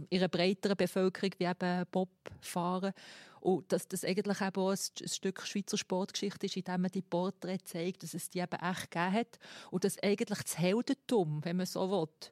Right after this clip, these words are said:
von so Frauen gegenüber den Bobfahrern, wo alles so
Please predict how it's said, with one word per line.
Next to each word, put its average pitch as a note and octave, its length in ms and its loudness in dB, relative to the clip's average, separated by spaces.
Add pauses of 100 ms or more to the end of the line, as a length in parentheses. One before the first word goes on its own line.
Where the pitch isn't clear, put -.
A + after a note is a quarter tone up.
(220)
von F3+ 240 0
so - 180 0
Frauen G3 600 4 (220)
gegenüber F#3 400 2
den F3+ 100 2
Bobfahrern, F3 640 0
wo D#3+ 40 0
alles F3 200 0
so F3+ 60 -8